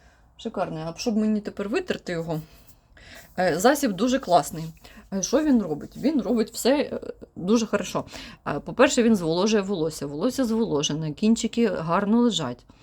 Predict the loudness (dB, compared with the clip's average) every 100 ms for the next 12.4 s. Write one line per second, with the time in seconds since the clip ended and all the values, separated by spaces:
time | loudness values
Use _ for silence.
0 | -20 -20 _ _ _ -6 -4 2 2 2
1 | -2 0 -2 -2 -4 0 0 -2 -6 -6
2 | -2 -2 0 -2 -2 -4 -2 -2 -2 -6
3 | -10 -4 0 0 -2 -6 -6 -4 -6 -4
4 | -4 -6 -2 0 2 0 -2 -6 -6 -8
5 | _ _ -8 2 4 4 -2 -6 -6 -6
6 | -8 -10 _ -20 -20 _ -2 0 4 6
7 | 6 4 0 -4 -6 -4 -2 2 0 -2
8 | -6 0 0 0 -6 -6 -6 -8 -6 -8
9 | -8 -10 -6 -4 -6 -10 _ _ _ -20
10 | _ -16 -10 -4 -2 2 2 2 -2 -8
11 | -8 -4 0 2 0 0 -6 -6 -6 -6
12 | -4 -2 -2